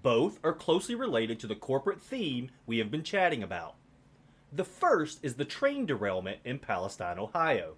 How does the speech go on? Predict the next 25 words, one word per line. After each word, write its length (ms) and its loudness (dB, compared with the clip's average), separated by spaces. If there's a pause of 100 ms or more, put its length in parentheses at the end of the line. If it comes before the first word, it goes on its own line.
(600)
This 180 6
story 360 2
highlights 500 0
two 320 -2
points 520 -6 (240)
that 100 6
I 40 10
have 120 8
been 200 0
making 440 0
since 180 -8
the 100 -8
beginning 720 -4
of 220 -4
this 160 -8
podcast. 680 -4 (720)
First 340 0
is 260 2
that 140 -6
corporations 840 -4 (100)
only 360 2
care 300 -4
about 340 -4
profit. 480 0 (500)
Second 600 0